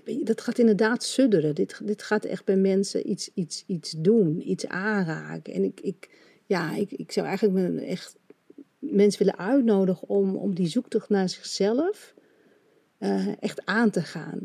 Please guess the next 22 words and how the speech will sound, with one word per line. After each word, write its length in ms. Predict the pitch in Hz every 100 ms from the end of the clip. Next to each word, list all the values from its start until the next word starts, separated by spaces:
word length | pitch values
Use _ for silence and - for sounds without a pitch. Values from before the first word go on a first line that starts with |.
| -
Inclusief 580 | - 233 269 254 214 214
alle 240 | - 208
struggles, 640 | 214 - 220 208 214 190 -
alle 240 | 202 220
blokkades, 840 | 202 214 220 202 175 185 185 185 -
alles, 500 | 180 208 220 - -
eh, 160 | - -
alle 220 | 208 220 -
pijntjes, 680 | - 214 254 269 320 359 - -
ook 160 | 214
de 100 | -
fysieke 480 | 226 277 - 269 254
pijnen. 640 | 214 196 180 180 185 214 277 - - - _ _ _
Om 100 | -
dat 100 | 208
te 80 | 208
gaan 160 | - 202
onderzoeken 500 | 196 220 185 247 196
wat 160 | 185
dat 220 | - 190 -
wil 180 | 180
zeggen. 640 | 170 226 330 - - 165